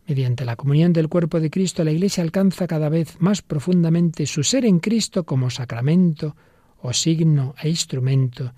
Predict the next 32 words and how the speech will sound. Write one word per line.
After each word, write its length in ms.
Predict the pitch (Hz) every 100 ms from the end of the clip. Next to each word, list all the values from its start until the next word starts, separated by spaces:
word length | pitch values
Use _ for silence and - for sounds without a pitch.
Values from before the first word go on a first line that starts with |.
| _ _ _ _
de 160 | - 143
la 120 | 139
unión 240 | 156 214 220
íntima 420 | 190 165 147 143
con 160 | 151
Dios 240 | 156 180 - -
y 220 | 180 151
de 160 | 123
la 100 | 120
unidad 420 | 185 220 160 135 123 _ _ _ _ _ -
de 140 | 117
todo 420 | 107 170 196 196 - _ -
el 160 | 160
género 560 | 135 139 127 123 127 - _ -
humano. 480 | 143 117 - - _ _ _ _ _ _
A 80 | 123
los 160 | 113
gérmenes 440 | - 143 143 143 135
de 100 | 143
disgregación 720 | 139 143 139 139 131 - 143
entre 240 | 131 175
los 180 | 208 214
hombres 460 | 233 226 254 294 - _ _ _ -
se 160 | -
contrapone 800 | - 151 147 139 117 131 123 123 - _ _ _ -
la 200 | 131 120
fuerza 440 | - 180 180 180
generadora 640 | 160 185 180 170 165 156 135
de 120 | 185
unidad 340 | 185 135 135 - _ _ _ _ _ -
del 280 | 135 107 -
cuerpo 580 | 180 220 202 - 185